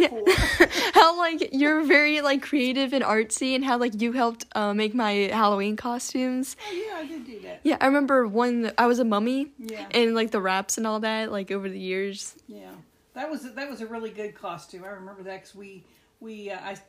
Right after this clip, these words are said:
Speaker 2: stained the, the fabric and then tore it into strips and then just wrapped you up in it. It came out really well. It looked
Speaker 1: Yeah.
Speaker 2: really good.
Speaker 1: That was my favorites, and I also, I remember
Speaker 2: Do you remember the time, though, that we, I,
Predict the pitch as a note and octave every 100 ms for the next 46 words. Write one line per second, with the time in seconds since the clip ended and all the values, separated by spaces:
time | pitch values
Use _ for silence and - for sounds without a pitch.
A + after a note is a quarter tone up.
0 | _ - - C4+ C4+ A3+ G#3 F#3+ F3+ G3
1 | - A#3 B3 A3+ F3+ E3 - G3+ G3 D#3+
2 | G#3+ G#3 G#3+ F#3+ E3 - G#3+ A3 - G3+
3 | G3+ F#3 G3+ F#3 G#3 G#3+ A3 G#3+ A3 A3
4 | A#3 A#3 A#3+ _ _ _ _ B3+ A#3 G#4
5 | A#4 A4+ F4 G4+ G4 G#4 G4+ F4 A3+ B3+
6 | C4+ - D#4 C#4+ D#4+ A3+ E3 A#3+ D4+ F4
7 | D4 B3 A#3 A3 C4 A#3 A3 A#3 - C4+
8 | A#3 A3 B3+ C#4 D#4+ D#4+ D4+ D4+ D#4 D4
9 | D4+ D4 D4 C#4+ A#3 A#3+ A#3+ A#3+ A#3